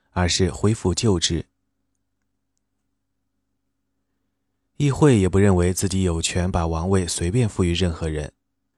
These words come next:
奥兰治的威廉是詹姆斯二世的外甥，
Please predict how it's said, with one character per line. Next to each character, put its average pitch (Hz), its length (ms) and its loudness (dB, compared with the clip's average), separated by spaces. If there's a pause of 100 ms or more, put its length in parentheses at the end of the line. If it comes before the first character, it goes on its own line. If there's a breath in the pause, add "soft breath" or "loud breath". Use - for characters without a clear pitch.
(720)
奥 127 120 4
兰 127 140 4
治 131 160 2
的 95 160 2
威 104 160 4
廉 92 340 0
是 90 320 2
詹 101 160 0
姆 95 80 -2
斯 92 140 -4
二 95 100 2
世 90 160 -4
的 87 100 -2
外 107 200 0
甥， 82 300 -6